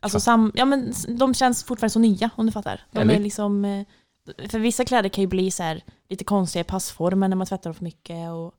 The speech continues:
Speaker 2: Mm.
Speaker 1: ja, jag älskar dem byxorna.
Speaker 2: Jäkla bra sponsor.
Speaker 1: Ja, verkligen.
Speaker 2: Mm. Ja, det är gött att vi har våra vänner som hjälper oss framåt. Och inte att förglömma.
Speaker 1: Nej.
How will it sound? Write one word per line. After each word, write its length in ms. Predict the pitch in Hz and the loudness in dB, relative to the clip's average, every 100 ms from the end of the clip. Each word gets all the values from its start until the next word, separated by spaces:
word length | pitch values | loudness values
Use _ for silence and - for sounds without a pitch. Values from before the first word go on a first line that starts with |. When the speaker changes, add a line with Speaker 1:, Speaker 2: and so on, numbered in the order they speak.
| _ | _
Speaker 2:
Mm. 200 | 120 117 139 | -2 0 0
Speaker 1:
ja, 60 | - | 0
jag 200 | 190 156 | 2 2
älskar 300 | - - - | -2 -8 -10
dem 100 | 220 214 | -10 -6
byxorna. 160 | 196 101 | 0 0
Speaker 2:
Jäkla 160 | - 113 | 2 2
bra 180 | 92 82 | 2 0
sponsor. 360 | - 69 - - | -2 -6 -6 -10
Speaker 1:
Ja, 220 | 214 208 | -10 -8
verkligen. 480 | 208 214 - - 104 | -8 -12 -16 -2 4
Speaker 2:
Mm. 160 | 147 170 - - | 4 4 -2 0
Ja, 220 | 151 170 | 2 4
det 80 | 165 | 4
är 760 | 165 165 160 151 151 113 - | 4 4 4 4 2 -2 -2
gött 240 | 180 - 165 | -4 -2 -2
att 160 | 165 | 0
vi 60 | 160 | 2
har 380 | 160 175 170 151 - - - - 113 | 6 8 6 4 -4 -16 -14 -8 2
våra 300 | 147 151 151 | 4 6 6
vänner 360 | 160 117 101 | 6 6 6
som 120 | 107 | 6
hjälper 200 | 120 - | 6 4
oss 60 | 104 | 2
framåt. 400 | 120 92 110 - - - - - | 4 4 4 2 -4 -8 -10 0
Och 420 | - 233 160 - | 6 6 6 2
inte 520 | - 180 90 - 101 | 6 8 6 4 2
att 300 | - 117 101 - 92 | 4 2 2 -2 -4
förglömma. 680 | - 110 120 101 95 123 123 - _ _ _ | 2 6 6 4 6 4 4 -2 _ _ _
Speaker 1:
Nej. 220 | 190 220 | -8 -6